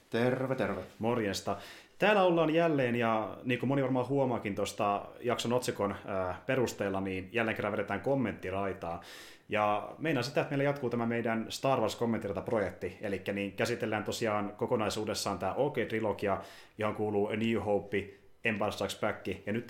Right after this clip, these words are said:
Speaker 2: myöskin Return of the Jedi, elikkä se vuonna kahdeksankymmentäkolme julkaistu, ää, Lucasin mestariteos.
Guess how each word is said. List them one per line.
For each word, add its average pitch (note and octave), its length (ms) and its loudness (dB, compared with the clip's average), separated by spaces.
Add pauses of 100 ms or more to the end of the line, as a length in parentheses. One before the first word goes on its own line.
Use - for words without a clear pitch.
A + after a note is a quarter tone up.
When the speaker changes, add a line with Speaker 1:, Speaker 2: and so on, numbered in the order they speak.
Speaker 2:
myöskin C3+ 540 0
Return G2+ 220 -2
of F#2 60 -4
the A#2+ 180 -2
Jedi, F#2 440 0
elikkä F#2+ 260 -4
se G2+ 100 -4
vuonna G2+ 180 -2
kahdeksankymmentäkolme G#2+ 520 0
julkaistu, F#2+ 460 -4 (120)
ää, F2 260 -6 (240)
Lucasin G2+ 320 -2
mestariteos. G2+ 760 0